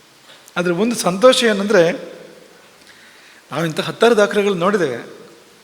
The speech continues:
ನಮ್ಮ ಮಠದ ಹಳೆಯ ದಾಖಲೆಗಳ ಸಂಗ್ರಹದಲ್ಲಿ. ಆದರೆ ಎಲ್ಲಾದರೂ ಒಂದು ಕಡೆಗೆ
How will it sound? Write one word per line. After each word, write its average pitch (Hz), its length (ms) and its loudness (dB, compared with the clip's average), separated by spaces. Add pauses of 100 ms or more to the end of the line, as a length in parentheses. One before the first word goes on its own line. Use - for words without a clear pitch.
(320)
ನಮ್ಮ 156 160 -10
ಮಠದ 147 460 -6 (500)
ಹಳೆಯ 160 320 -4 (320)
ದಾಖಲೆಗಳ 151 440 -4
ಸಂಗ್ರಹದಲ್ಲಿ. 143 640 -10 (480)
ಆದರೆ 180 160 -10
ಎಲ್ಲಾದರೂ 254 460 0
ಒಂದು 220 180 -2
ಕಡೆಗೆ 196 640 -2